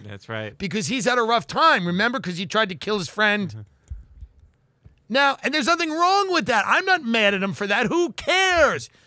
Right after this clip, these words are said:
Speaker 2: You, you, you, you, you, you, you, you, you threw your friend off, uh, what, did he put him on a parachute or something? And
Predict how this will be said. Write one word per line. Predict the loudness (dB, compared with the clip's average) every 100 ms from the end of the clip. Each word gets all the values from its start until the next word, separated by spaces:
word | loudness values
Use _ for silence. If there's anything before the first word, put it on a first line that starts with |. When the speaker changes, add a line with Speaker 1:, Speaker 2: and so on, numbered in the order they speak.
| _ _ -10
Speaker 2:
You, | -10 -6
you, | -6 -6
you, | -4 -6 -6
you, | -8 -4
you, | -6 -6
you, | -8 -8
you, | -8 -8
you, | -6 -6 -6
you | -10 -10 -12
threw | -10 -6
your | -2 0
friend | 0 2
off, | 2 2
uh, | 0 0
what, | -2 -2
did | -2
he |
put | 0 -2
him | -2
on |
a | -4
parachute | -2 2 2 0 -4 -4
or |
something? | 0 0 2 0
And | -2